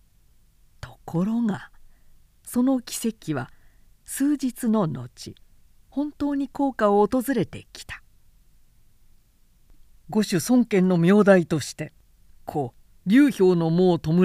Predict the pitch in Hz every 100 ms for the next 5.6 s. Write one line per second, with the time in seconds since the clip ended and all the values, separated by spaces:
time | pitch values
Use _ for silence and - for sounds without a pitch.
0 | 185 170 - 160 - 165 - - - _
1 | _ - - - - 139 208 226 - 190
2 | 180 160 247 - - - 180 185 185 190
3 | 185 156 160 160 165 147 170 143 131 _
4 | - 202 185 175 - 269 - 226 202 185
5 | - 180 156 - -